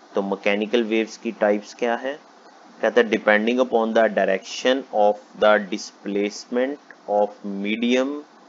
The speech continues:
with respect to the direction of the propagation of the wave itself, mechanical waves may be classified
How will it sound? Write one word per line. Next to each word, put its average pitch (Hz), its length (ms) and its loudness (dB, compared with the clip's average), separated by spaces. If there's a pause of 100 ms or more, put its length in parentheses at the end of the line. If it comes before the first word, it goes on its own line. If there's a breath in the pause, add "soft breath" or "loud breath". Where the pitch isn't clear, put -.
(560)
with 123 200 2
respect - 540 -4 (100)
to 110 60 0 (180)
the 104 220 0
direction 98 600 -2
of 101 100 -14
the 101 140 -2 (140)
propagation 98 880 -6 (160)
of 98 120 -4 (200)
the 95 80 -4 (180)
wave 110 580 -2
itself, 101 500 -8 (840)
mechanical 117 600 0
waves 110 320 -2
may 101 220 -4
be 104 60 -6 (120)
classified 95 720 -2